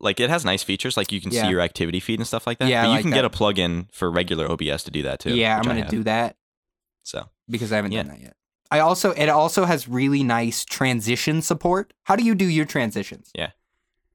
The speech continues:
Speaker 1: Uh, O B S has transition support too, but they don't really, it doesn't really work well right now. I've,
Speaker 2: Yeah.
Speaker 1: well, I found that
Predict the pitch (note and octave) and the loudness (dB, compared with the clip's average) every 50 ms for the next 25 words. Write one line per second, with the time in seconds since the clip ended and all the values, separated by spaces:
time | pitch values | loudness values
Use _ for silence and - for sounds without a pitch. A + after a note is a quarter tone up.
0 | _ - - G#2 A2 G#2+ G#2+ G#2+ G#2+ - - A2+ C#3 C3+ G#2+ G2+ G2+ - - G#2 | _ 0 2 2 4 4 4 2 2 0 0 -2 -2 2 2 2 0 0 -2 -4
1 | F#2 - - G#2+ G2 F2+ F#2 F2+ - F#2+ F2+ - F#2 - - F#2+ D#2+ - - - | -4 -2 -2 -2 -2 -2 -2 -4 -4 -4 -6 -8 -6 -4 -2 -2 -2 -2 -2 -2
2 | F#2+ F2 F2 E2+ D2+ F2 E2+ - - _ _ _ _ _ _ - F#2+ F#2+ G#2 G2+ | -2 -2 -2 -2 -2 -2 -2 -2 -6 _ _ _ _ _ _ -10 -4 0 0 0
3 | F#2+ - - A#2+ C#3+ D3 B2+ D#3+ D#3+ D3 A#2 G2 F2+ _ _ _ _ - A2+ - | 0 0 0 0 0 0 -2 -2 0 0 0 -2 -4 _ _ _ _ -12 -10 -8
4 | - C#3 D#3+ D3 D3 B2+ G#2+ F#2 D#2+ D#2+ E2+ F2+ - - A2+ A2 A2+ A2+ A#2 A#2 | -6 -6 -4 -4 -2 -2 -2 -2 0 0 -2 -2 -2 -2 0 0 2 2 0 0
5 | A2+ A#2 A#2+ A#2+ A#2+ - - A2+ C3 B2+ A#2 A2 G#2+ A2 A2 - - - F3 D#3+ | 0 0 0 0 0 0 0 0 2 2 2 4 4 2 2 2 0 0 2 2
6 | B2 G#2+ - | 0 0 -2